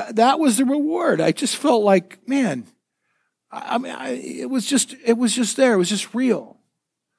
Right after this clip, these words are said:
You know? There was purpose and there was fulfillment.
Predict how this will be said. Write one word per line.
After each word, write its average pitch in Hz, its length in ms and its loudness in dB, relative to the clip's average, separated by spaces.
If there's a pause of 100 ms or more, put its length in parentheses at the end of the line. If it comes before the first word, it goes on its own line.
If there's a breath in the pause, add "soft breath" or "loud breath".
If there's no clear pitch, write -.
(560)
You 165 100 -6
know? 180 340 0 (1400)
There 254 100 4
was 226 120 4
purpose 233 500 2
and 160 80 -6
there 170 60 -2
was 175 140 -2
fulfillment. 190 580 -4